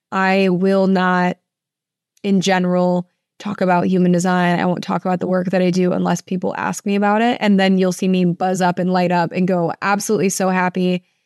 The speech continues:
to offer, to give you advice, to share with you what I do." But I don't want people to be uncomfortable around me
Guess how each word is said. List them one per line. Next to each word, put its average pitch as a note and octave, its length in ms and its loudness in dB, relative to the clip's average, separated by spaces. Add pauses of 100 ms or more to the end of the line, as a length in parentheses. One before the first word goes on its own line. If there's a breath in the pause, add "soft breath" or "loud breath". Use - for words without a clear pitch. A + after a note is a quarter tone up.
(240)
to - 100 -6
offer, F#3+ 540 0
to F#3 100 0
give F#3 120 2
you F#3+ 100 4
advice, F3+ 380 0
to F3+ 100 -4
share F3+ 480 0 (120)
with F#3 280 -4
you F#3 140 0
what F3+ 160 0
I F3 120 -2
do." F3+ 480 -2 (380)
But G3+ 220 0
I G3+ 100 4
don't F#3+ 480 0 (260)
want F#3 380 -2
people F3+ 400 -2
to F3+ 460 0
be F#3 340 0
uncomfortable F3+ 640 -2
around F3 360 2
me F3+ 280 0